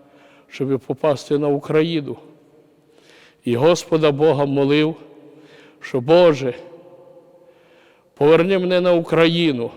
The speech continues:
я погоджуюся жити на чорному хлібі, голій воді». Молив і благав Господа, що я не годен жити без Західної України. Почав робити старання і спроби,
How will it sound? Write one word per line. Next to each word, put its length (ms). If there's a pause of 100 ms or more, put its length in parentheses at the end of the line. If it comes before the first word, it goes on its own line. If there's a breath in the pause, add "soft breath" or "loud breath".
(920 soft breath)
я 140
погоджуюся 840
жити 440 (920 soft breath)
на 140
чорному 540
хлібі, 360
голій 360
воді». 480 (580)
Молив 340
і 100
благав 420
Господа, 580 (1000 soft breath)
що 180
я 140
не 100
годен 400
жити 280
без 200
Західної 600
України. 720 (1000 soft breath)
Почав 360
робити 480
старання 600
і 60
спроби, 540